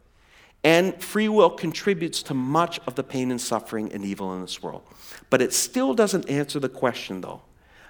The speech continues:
about what about the tsunamis? What about the diseases that people are afflicted with? That's certainly not connected to free will. Now, here's where we would move to another phrase. Not free will, but a fallen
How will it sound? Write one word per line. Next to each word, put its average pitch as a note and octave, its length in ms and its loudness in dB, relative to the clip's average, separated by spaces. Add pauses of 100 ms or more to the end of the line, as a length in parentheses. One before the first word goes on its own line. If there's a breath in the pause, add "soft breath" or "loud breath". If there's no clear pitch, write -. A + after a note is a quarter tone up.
about B2 240 4
what D#3+ 160 4
about A#3 220 2
the E3 80 4
tsunamis? G2 720 -2
What A#3 140 6
about D#4 220 4
the F#3 100 6
diseases B2+ 580 0
that B2 200 0
people C3+ 280 -4
are A2 120 2
afflicted - 460 -6
with? F#2+ 160 -4 (380 loud breath)
That's F#3+ 360 6
certainly C#3+ 460 -2
not C3+ 300 0
connected B2+ 440 -4
to - 80 -10
free G2+ 220 -6
will. G#2 460 4 (1000 soft breath)
Now, B2+ 120 4
here's G3+ 340 4
where C3+ 400 8 (920 loud breath)
we C#3 280 4
would C#3 180 6
move C3+ 200 6
to C3+ 160 2
another B2 280 4
phrase. F2+ 420 -2 (220 loud breath)
Not F3 240 6
free F#3 140 0
will, D#3+ 240 6
but C#3 160 0
a A#2 60 -4
fallen A#2+ 580 0